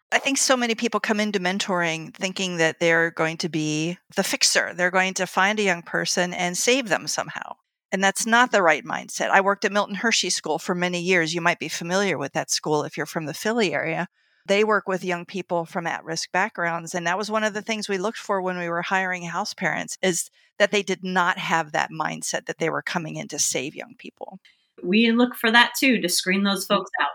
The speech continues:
Speaker 2: They're not a fit for mentoring. And I mean, just to the point that how you said there are so many things that the mentoring relationship can lead to, that a relationship is so critical. You know, when we think about the science of happiness, there's been so much talk about that, especially over the last couple of years, as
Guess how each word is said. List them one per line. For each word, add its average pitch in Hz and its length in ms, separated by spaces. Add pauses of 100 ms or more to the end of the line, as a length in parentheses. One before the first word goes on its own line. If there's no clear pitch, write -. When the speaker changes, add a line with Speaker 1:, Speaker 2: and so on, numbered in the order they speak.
(140)
Speaker 2:
They're 180 320
not 185 240
a 185 60
fit - 280
for 180 80
mentoring. 165 440 (340)
And 208 100
I 226 60
mean, 214 160
just 247 260
to 240 80
the 202 80
point 240 360
that 180 240 (140)
how 196 80
you 185 120
said 180 320 (100)
there 180 220
are 185 60
so 202 220
many 190 280
things 196 460
that 180 180
the 185 80
mentoring 190 320
relationship 185 560
can 180 160
lead 196 240
to, 269 120
that 202 140
a 175 60
relationship 180 680
is 175 200
so 180 120
critical. 180 580 (300)
You 220 140
know, 214 80
when 226 140
we 220 80
think 240 260
about 190 500
the 190 160
science 208 400
of 196 80
happiness, - 760 (360)
there's 196 160
been 190 160
so 196 160
much 180 220
talk 175 180
about 180 160
that, 185 120
especially 196 440
over 180 100
the 190 80
last 180 280
couple 180 260
of 180 80
years, 180 300
as 175 240